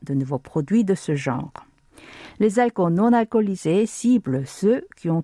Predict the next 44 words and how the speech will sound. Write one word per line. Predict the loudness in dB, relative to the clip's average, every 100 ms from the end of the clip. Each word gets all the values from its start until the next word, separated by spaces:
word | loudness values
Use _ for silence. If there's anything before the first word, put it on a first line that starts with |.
| 0
envie | 0 0
de | -2
boire | 0 2 4 2 0 -2
mais | 0 2 0 -2
ne | -2
veulent | 0 0
pas | 0 -2
s'enivrer. | 0 -2 -2 -2 -6 -10 -12 _ _ _ -20 -20 -20 -4
D'après | -4 0 0
un | 0
sondage | 0 2 2 2 0 -6
effectué | -8 -8 -12 -2 0 0 -2
auprès | -10 -4 -2
de | -2
deux | 0 2
mille | 2 2
adultes, | 0 0 -2 -2 -8 -10 _ -20 -20 -6
de | -4
plus | 2 2 4
en | 0
plus | 0 -2 -2
de | -4
consommateurs | 0 0 2 2 2 0 0 0 0
préfèrent | -4 -6 -6 -2 -2
boire | 0 2 2 0 -2
des | -4
boissons | -2 -2 -2 -2
douces | 0 0 0 -2 -14 -4
aux | -2
liqueurs | 0 0 0 0
fortes. | -2 -10 -10 -16 -20 -20 _ _ -20 -20 -20 -12 -4
La | -2
plus | 0 -2
grande | 0 0
partie | 0 -2 -4
des | -2 0 0
interrogés | -2 -2 0 -2 2 0 0
boivent | -2 0 2 0
le | -4 -6
plus | -6
souvent | -4 -2 2 2 2
de | -2
la | -6
bière, | -6 -2 0 0 -4